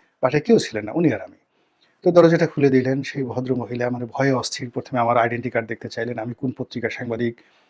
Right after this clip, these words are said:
ইত্যাদি ইত্যাদি, সেগুলো দেখে ঊননব্বই সনে এরপরে বললেন যে, "ভাই, আমার যে কি ভয় হয়,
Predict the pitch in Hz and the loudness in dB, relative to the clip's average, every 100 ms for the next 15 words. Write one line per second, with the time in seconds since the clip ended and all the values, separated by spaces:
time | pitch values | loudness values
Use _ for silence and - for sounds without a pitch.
0 | _ 151 - 123 117 - 117 120 123 120 | _ -6 -2 -2 -2 -4 -4 -4 -6 -8
1 | 113 117 113 202 294 135 117 107 107 185 | -6 -6 0 0 0 -4 -10 -10 -6 -6
2 | 254 147 139 127 117 117 110 127 127 123 | -2 -2 0 -2 0 -4 -4 -2 -4 -4
3 | - - - _ _ 107 110 117 135 110 | -10 -20 -20 _ _ -8 -4 0 0 -2
4 | 113 - - 135 113 117 120 - 117 127 | -8 -10 -4 -2 0 -2 -2 0 2 2
5 | 113 | 0